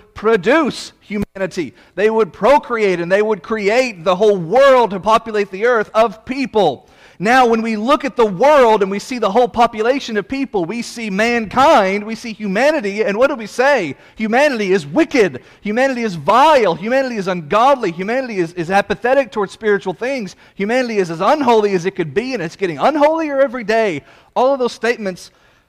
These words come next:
cynical though they are, we have to say are true. At least generally speaking, humanity is largely evil. "Love not the world, neither the things that are in the world. For all that is in the world, the lust of the flesh, the lust of the eyes, the pride of life,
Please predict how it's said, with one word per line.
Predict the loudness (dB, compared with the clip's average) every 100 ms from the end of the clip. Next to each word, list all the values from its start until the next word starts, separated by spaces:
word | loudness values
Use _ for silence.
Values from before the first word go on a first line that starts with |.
| _
cynical | -4 -2 0 0
though | 0 2
they | 2
are, | 4 4 2 -2 _ _ _ _ _ _
we | -2 0
have | 0
to | -2
say | -2 -2
are |
true. | -2 -4 -2 -4
At | -4
least | -4 -4
generally | -2 -2 0 -4
speaking, | -4 -6 -6 -6 -6
humanity | -2 0 0 -2 -8
is | -8 0 2 0
largely | -2 0 0 -2 -8
evil. | -6 -6 -4 -4 -6 -4
"Love | 2 4 4
not | 2 0 2
the | 0
world, | 4 6 6 4 2 -4 -10 _ _ -6
neither | -4 -4
the | -4
things | -4 -2 0
that | 0
are | 0
in | 0
the |
world. | 0 2 2 0 -6 -8
For | 0
all | 4 6 8 6
that | 4
is | 2 -2
in | -2
the | 0
world, | 2 4 4 2
the | 2
lust | 0 0
of | -6
the |
flesh, | 0 0 0
the | -2
lust | -2 -2
of | -2
the | 2
eyes, | 2 0
the | -6
pride | -4 -2 -2
of | -2
life, | -4 -4 -6